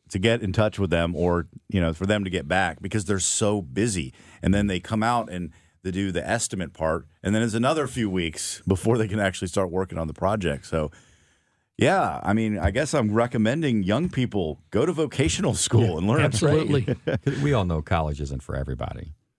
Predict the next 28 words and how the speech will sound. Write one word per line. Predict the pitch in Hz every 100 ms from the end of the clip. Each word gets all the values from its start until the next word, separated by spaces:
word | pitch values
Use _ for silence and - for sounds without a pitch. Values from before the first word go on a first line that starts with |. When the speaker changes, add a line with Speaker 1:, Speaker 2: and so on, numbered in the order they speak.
| -
Speaker 1:
It's | -
pretty | - -
good | 127 98
money, | 95 110 69 - _ _ _ -
you | 90
know, | 76
s-, | 73 -
some | - 95
of |
these | 85 73
jobs. | - 82 67 -
Speaker 3:
Really | 160 196 151
good | 131 123
money. | 120 -
Speaker 1:
Right, | 98
yeah. | -
Speaker 2:
Surprised. | 131 104 71 64 - - _ _ _ _
Speaker 1:
You | 101
know, | 92 87
like, | 85 78
uh, | 82 76 71 - _
electricians, | 87 95 95 - 101 - 101 107 - _
Speaker 2:
Mm-hmm. | 82 80 78
Speaker 1:
for | 82
example. | 85 95 95 98 107 101 -
Speaker 2:
Plumbers, | 85 82 82 80 82 - _ _ _ _ _
tile | 78 76 78
setters, | 82 80 76 76 80 -